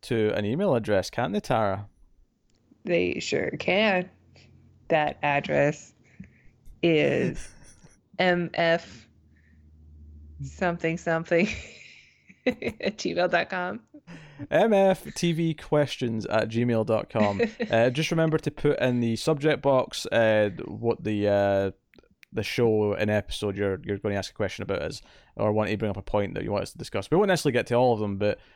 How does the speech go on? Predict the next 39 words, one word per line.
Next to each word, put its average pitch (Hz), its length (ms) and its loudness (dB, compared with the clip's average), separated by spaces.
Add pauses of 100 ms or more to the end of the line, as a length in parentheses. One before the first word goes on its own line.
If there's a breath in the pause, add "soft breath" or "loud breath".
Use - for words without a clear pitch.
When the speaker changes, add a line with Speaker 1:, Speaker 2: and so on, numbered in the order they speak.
(140 soft breath)
Speaker 1:
uh, 107 80 0
we'll 113 100 0
pick 127 180 -2
some 113 120 -6
interesting 104 400 -4
ones 101 160 -4
out 95 120 -2
from 98 100 -10
time - 160 -8
to - 60 -12
time 101 400 -6
and, 98 380 -10
and 117 160 -10
talk - 160 -10
about - 120 -8
them. 104 100 -8 (280 loud breath)
Uh, 117 140 2
and 120 80 2
that 143 120 2
goes 131 140 0
for 127 120 0
all 135 100 4
the 135 80 2
shows 123 240 -2
we 117 140 -2
do. 107 220 -2
You 98 60 -2
just 107 160 -6
have 107 100 -4
to 104 80 -8
put - 180 -8
the - 60 -8
show 113 200 -4
that 101 80 -6
we're, 104 140 -6 (100)
we're 110 80 -8
doing 151 320 -2
in 110 240 -6
the 101 320 -6